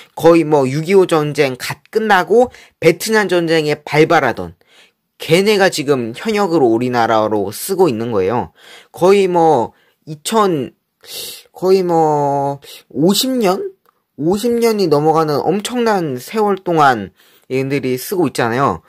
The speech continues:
왜냐하면은 육십 플러스 오를 대충 하면은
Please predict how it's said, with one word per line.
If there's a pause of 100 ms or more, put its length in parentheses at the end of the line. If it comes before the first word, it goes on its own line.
(120)
왜냐하면은 (320)
육십
플러스
오를
대충
하면은